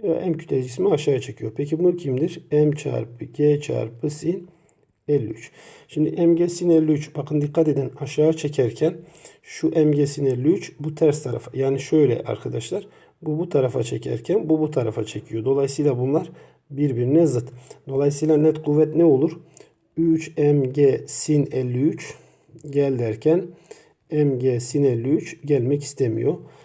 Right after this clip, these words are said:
Bu net kuvvet, sistem üzerindeki net kuvvet eşittir M toplam çarpı A. Toplam kütlemiz M ile üç M'in toplamı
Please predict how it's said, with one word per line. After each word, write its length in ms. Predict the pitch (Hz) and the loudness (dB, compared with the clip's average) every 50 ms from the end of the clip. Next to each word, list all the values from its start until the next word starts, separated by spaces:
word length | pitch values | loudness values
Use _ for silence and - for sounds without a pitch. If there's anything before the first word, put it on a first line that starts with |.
| - _ - | -20 _ -8
Bu 200 | 160 151 156 156 | -2 0 0 2
net 240 | 156 151 - - - | 2 0 -2 -6 -10
kuvvet, 400 | - 117 110 117 135 156 151 - | -10 -8 -4 -2 -2 -2 -2 -4
sistem 600 | - - - - - - - - - 143 127 123 | -14 -14 -14 -14 -14 -12 -12 -8 -4 -4 -2 -2
üzerindeki 560 | 113 117 117 113 113 110 113 117 - 160 151 | -2 -2 -2 -2 -2 -4 -4 -4 -2 0 2
net 200 | 139 123 - - | 2 2 0 -4
kuvvet 340 | - 120 110 110 113 - - | -8 -6 -6 -6 -6 -8 -8
eşittir 580 | 156 147 - 156 147 - - 156 151 156 - | -10 -8 -8 -8 -8 -6 -4 -4 -4 -4 -4
M 180 | 143 143 135 123 | -4 -4 -4 -4
toplam 480 | - - 127 123 123 - 147 139 127 - | -6 -8 -8 -8 -6 -6 -4 -4 -6 -6
çarpı 420 | - 127 120 113 117 - - - | -8 -8 -8 -8 -8 -4 -4 -4
A. 240 | - 117 139 165 160 - - - - - - _ _ | -2 -2 -4 -6 -8 -12 -20 -20 -20 -20 -20 _ _
Toplam 400 | - 143 139 - 151 151 147 147 | -8 -8 -6 -2 0 2 2 0
kütlemiz 560 | - - - - 131 131 143 151 151 - - | -2 -8 -10 -8 -4 -2 -2 -2 -2 -2 0
M 180 | 147 147 147 139 | 2 4 4 4
ile 80 | 127 - | 2 0
üç 240 | - 151 147 - | -2 -4 -6 -2
M'in 160 | 143 127 120 113 | -2 -2 -2 -2
toplamı 640 | - - 139 131 - - 120 117 143 175 202 180 | -4 -2 -2 -2 -2 -4 -4 0 0 0 0 -2